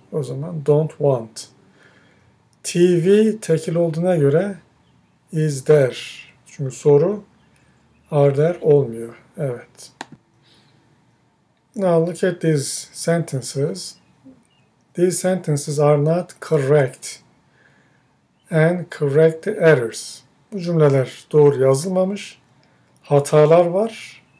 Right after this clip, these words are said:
Bakıp hataları düzeltin deniyor bizden. Böyle bir şey isteniyor. O yüzden bir yapın. Sonra ben yapacağım. Bakalım ne tür hatalar var. Okay.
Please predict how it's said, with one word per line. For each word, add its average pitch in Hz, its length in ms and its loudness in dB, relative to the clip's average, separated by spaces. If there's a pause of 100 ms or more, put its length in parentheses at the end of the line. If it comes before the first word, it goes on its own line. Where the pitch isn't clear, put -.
(360)
Bakıp 170 540 -4 (600)
hataları 160 560 0
düzeltin 147 720 -2 (280)
deniyor 123 320 -8
bizden. 147 340 -10 (920)
Böyle 143 220 6
bir 135 60 2
şey 143 180 0
isteniyor. 131 500 -6 (1040)
O 214 120 -6
yüzden 185 220 -4
bir 175 100 -4
yapın. 196 600 2 (400)
Sonra 165 380 0
ben 180 100 4
yapacağım. 151 560 -4
Bakalım 156 360 -2
ne 160 120 2
tür 147 120 -6
hatalar 127 440 -6
var. - 360 -16 (1000)
Okay. 143 420 -2